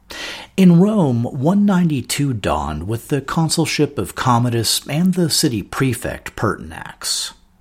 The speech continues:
But it was well into the year when Julia learned of the emperor's plans for the refoundation of Rome.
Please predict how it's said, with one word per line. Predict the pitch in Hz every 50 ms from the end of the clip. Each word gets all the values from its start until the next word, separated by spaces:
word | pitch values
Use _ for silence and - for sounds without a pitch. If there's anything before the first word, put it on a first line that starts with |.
| _ _ - - - - - - - - -
But | 143 160 170
it | 208 -
was | 214 214 190 - 143
well | 135 175 208 214 254 247
into | 226 208 170
the | 113 113 101
year | 90 98 110 123 120 104 85 71 76
when | 82 95 95 90 87
Julia | 87 - 120 110 104 101 95 82 80
learned | 80 85 110 135 135 123 104 95 95 95 107
of | 110 107
the | - 147 - -
emperor's | 180 170 170 - 170 143 107 90 82 - -
plans | - - - 180 175 151 107 82 80 82 85 87 -
for | - - 151 147
the | 139 - 170 160 156
refoundation | 139 156 175 170 - - - 147 120 104 95 92 90 110 110 113 107 - - - 67 -
of | - - 82
Rome. | 85 80 76 71 - - -